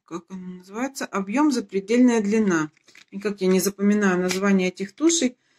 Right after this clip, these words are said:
В общем, последняя новинка, которая была, Гипнотик, или как она там называлась, мне вообще не понравилась.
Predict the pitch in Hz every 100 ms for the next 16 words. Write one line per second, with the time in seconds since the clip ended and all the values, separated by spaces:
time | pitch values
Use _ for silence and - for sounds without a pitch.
0 | - _ 220 254 247 233 226 247 269 262
1 | 233 220 220 233 214 196 - - 196 190
2 | 185 185 185 180 196 254 330 330 - 190
3 | 185 226 214 202 180 175 170 180 180 -
4 | 202 208 202 220 202 196 190 208 247 294
5 | 277 269 262